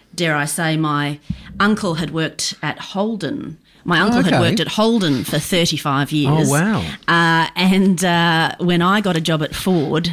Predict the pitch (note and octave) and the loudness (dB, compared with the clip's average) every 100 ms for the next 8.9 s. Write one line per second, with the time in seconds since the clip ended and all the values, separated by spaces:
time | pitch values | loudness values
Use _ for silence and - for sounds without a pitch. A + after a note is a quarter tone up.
0 | E3+ E3+ D3+ C#3+ C#3 - - D#3 C#3+ D#3+ | -4 0 0 0 -2 -4 -2 0 0 0
1 | F#3+ G3 F3 D#3+ D3+ D#3+ D#3+ D#3+ D3+ E3+ | 0 2 0 -2 -2 0 0 0 0 -2
2 | D#3+ B3+ A#3+ F3+ A3+ G#3 F3 F3 E3+ E3 | -2 -2 -4 -2 0 0 0 -2 -2 -4
3 | D#3+ - E3 - G3 D#3+ C#3 G#3 - - | -6 -6 -10 -6 -4 -2 -2 -4 -8 -12
4 | - F#3+ D#3+ G3 A#3 G3 E3+ D3 B2 F3 | -2 0 2 0 0 0 -2 -4 -2 -2
5 | B3 - - - - G3+ F#3+ F#3 F3 F3 | -4 -6 -14 -16 -16 -6 0 0 0 -2
6 | D#3+ F#3+ G#3+ A#3+ B3 B3 B3 B3 A#3+ C4+ | -2 -2 -2 0 -2 0 0 0 0 -2
7 | - A#3+ A3 G#3 G3+ G3+ F#3 D#3 F3+ E3 | -2 -2 0 2 0 -2 -2 -4 -2 0
8 | D#3+ F3+ F#3 F#3+ G#3+ G#3 - - | 0 -2 -6 -6 -4 -4 -4 -10